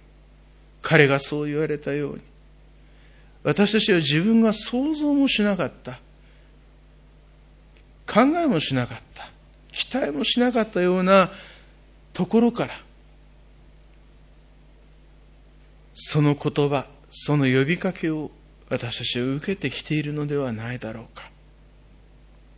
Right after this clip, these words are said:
その中で、アナニアが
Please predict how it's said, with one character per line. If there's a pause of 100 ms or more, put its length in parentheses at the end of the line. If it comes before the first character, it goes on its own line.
(340)
そ
の
中
で、 (720)
ア
ナ
ニ
ア
が